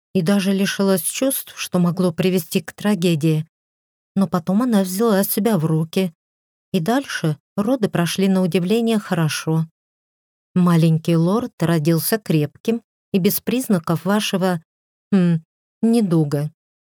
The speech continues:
Здоровью леди Клаудии тоже ничего не угрожает. Коротко отчиталась дама в переднике, а я, как завороженная, смотрела на то, как по ногам чудовища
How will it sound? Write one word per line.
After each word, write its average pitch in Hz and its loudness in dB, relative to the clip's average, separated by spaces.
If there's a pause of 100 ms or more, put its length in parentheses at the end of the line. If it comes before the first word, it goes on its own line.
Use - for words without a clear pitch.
(360)
Здоровью 190 2
леди 180 2
Клаудии 185 0 (140)
тоже 185 0
ничего 208 -2
не 180 2
угрожает. 175 -2 (720)
Коротко 170 -2
отчиталась 165 0
дама 180 0
в 160 -12
переднике, 165 0 (480)
а 180 0
я, 220 2
как 185 -2
завороженная, 185 0
смотрела 196 0
на 190 0
то, 247 -4
как - -6
по 190 0
ногам 196 2
чудовища 190 -2